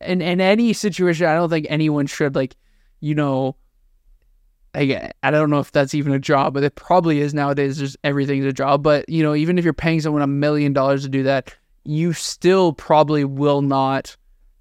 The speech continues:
reach progress for the long term, because you are paying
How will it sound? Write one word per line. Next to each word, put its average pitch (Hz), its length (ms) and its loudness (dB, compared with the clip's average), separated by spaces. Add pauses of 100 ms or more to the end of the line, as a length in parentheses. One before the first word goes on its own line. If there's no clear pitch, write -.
(220)
reach 143 380 0
progress 135 640 2
for - 180 -4
the 135 100 4
long 131 320 0
term, 131 360 -6
because 139 360 -2
you 147 280 -2
are 139 140 2
paying 139 680 -2